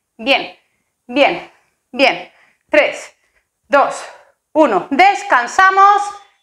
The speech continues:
Peso muertos a continuación, gente. Cuatro, uno.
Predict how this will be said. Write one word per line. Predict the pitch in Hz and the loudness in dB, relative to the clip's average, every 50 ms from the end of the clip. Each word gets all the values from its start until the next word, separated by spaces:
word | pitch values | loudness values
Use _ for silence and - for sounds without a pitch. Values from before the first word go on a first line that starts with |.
| _ _ - | _ _ -2
Peso | 403 440 403 - 359 294 277 | 0 0 0 2 0 0 2
muertos | 294 320 359 403 - 392 403 - - | 2 4 4 4 2 2 0 0 0
a | 311 262 | -2 -2
continuación, | 262 247 254 247 226 226 214 214 - - 349 381 392 403 403 - - | -2 -4 -4 -4 -4 -4 -4 -4 -2 0 2 4 4 4 2 0 -2
gente. | - 349 359 349 - 403 415 427 415 415 415 - - _ _ _ _ | 0 0 0 2 4 4 4 4 2 -2 -6 -14 -20 _ _ _ _
Cuatro, | _ - 339 339 370 370 403 415 - 415 415 427 427 415 415 415 - - _ _ _ _ | _ 4 6 6 6 6 4 2 0 0 2 2 2 2 -2 -6 -12 -16 _ _ _ _
uno. | 277 262 254 233 214 196 196 185 180 175 185 196 220 302 - - - - | -8 -6 -4 -4 -4 -4 -6 -8 -8 -10 -4 0 2 2 2 2 -2 -10